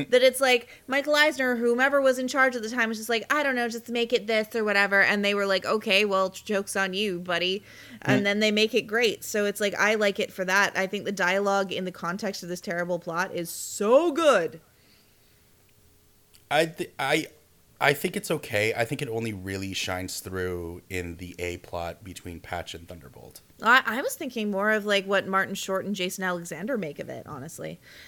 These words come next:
Speaker 1: Um,
Speaker 2: I
Speaker 1: but
Speaker 2: mean,
Speaker 1: I, I
Speaker 2: they
Speaker 1: see what you're saying.
Speaker 2: they, they certainly do the best that they can with it, but that's just
Speaker 1: Mm-hmm.
Speaker 2: because I think that Martin Short and Jason Alexander are just experienced actors.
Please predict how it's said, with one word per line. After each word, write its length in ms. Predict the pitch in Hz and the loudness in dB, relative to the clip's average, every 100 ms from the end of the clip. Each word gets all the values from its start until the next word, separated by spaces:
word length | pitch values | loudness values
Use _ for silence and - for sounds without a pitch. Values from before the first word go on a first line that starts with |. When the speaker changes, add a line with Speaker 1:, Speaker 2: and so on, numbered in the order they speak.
| - | -12
Speaker 1:
Um, 240 | - 185 180 | -2 0 4
Speaker 2:
I 40 | |
Speaker 1:
but 100 | 190 | 6
Speaker 2:
mean, 100 | 190 | 6
Speaker 1:
I, 40 | 180 | 8
I 60 | |
Speaker 2:
they 160 | 196 180 | 8 10
Speaker 1:
see 80 | 240 | 8
what 140 | - | 6
you're 100 | 196 | 2
saying. 480 | 202 220 185 156 208 - _ - | 6 4 4 -4 -10 -14 _ -8
Speaker 2:
they, 260 | 127 165 147 | 2 2 4
they 180 | 147 | 2
certainly 460 | 151 - 151 165 156 | 2 4 4 4 -2
do 160 | 113 123 | 0 -2
the 100 | 120 | 2
best 220 | 110 - | 2 0
that 100 | 113 | -4
they 80 | 92 | -6
can 300 | - 104 123 | 0 0 0
with 180 | 87 | -4
it, 280 | 82 92 113 | -4 -4 -4
but 120 | 101 | -2
that's 160 | 113 214 | 0 0
just 120 | 165 | 0
Speaker 1:
Mm-hmm. 80 | 113 | -2
Speaker 2:
because 240 | 101 98 92 | -4 -6 -6
I 100 | 90 | -8
think 260 | - 92 | -8 -6
that 120 | 95 | -6
Martin 200 | 92 95 | -6 -6
Short 220 | 90 101 90 | -6 -6 -6
and 100 | 92 | -8
Jason 240 | 95 101 | -8 -8
Alexander 500 | 87 87 90 90 87 | -8 -8 -8 -8 -10
are 60 | 85 | -12
just 160 | 85 | -14
experienced 440 | - - 95 87 82 | -12 -8 -8 -8 -8
actors. 540 | 101 - 65 82 | -10 -10 -14 -12